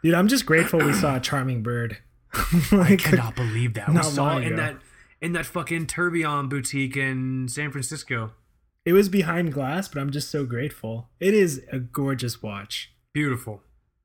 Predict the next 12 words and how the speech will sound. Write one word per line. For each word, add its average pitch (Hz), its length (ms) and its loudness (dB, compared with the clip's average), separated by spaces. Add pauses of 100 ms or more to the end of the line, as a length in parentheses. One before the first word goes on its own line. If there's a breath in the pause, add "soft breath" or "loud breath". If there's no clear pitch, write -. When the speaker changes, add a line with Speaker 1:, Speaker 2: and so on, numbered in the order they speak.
(300)
Speaker 2:
Definitely 143 260 -4
beautiful. 120 420 -4
A 151 60 -10
little 254 180 -2
big, 110 360 -8 (320)
but 123 100 -6
beautiful. 113 460 -8 (600)
Speaker 1:
You 175 140 -2
can 208 140 -2
pull 123 160 -4
it 107 100 -10
off. 104 280 -18